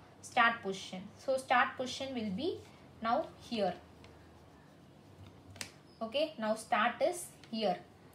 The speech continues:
So next, uh, again I have to check the same condition. Okay, so now I am going to take the pivot, uh,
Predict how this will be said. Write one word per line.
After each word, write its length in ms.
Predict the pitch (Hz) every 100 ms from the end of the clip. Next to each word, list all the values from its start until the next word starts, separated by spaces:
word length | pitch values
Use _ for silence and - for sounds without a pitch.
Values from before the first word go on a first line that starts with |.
| - - - -
So 220 | - 285
next, 380 | 269 262 - 311
uh, 140 | 359
again 360 | 233 226 277 330
I 100 | 302 240
have 160 | 233
to 100 | 277
check 280 | - 247 208
the 120 | 262
same 340 | 320 247 220 233
condition. 480 | 190 185 185 190 185 - - - -
Okay, 300 | 214 214 185 - - - - -
so 220 | - 277
now 240 | 262 254 302
I 120 | 277
am 160 | 269 254
going 200 | 247 254
to 340 | - 285 392 - - - - - - - - - - - - - - - - - -
take 240 | 269 226
the 220 | 247 311 - - - -
pivot, 340 | - 277 294
uh, 80 | 262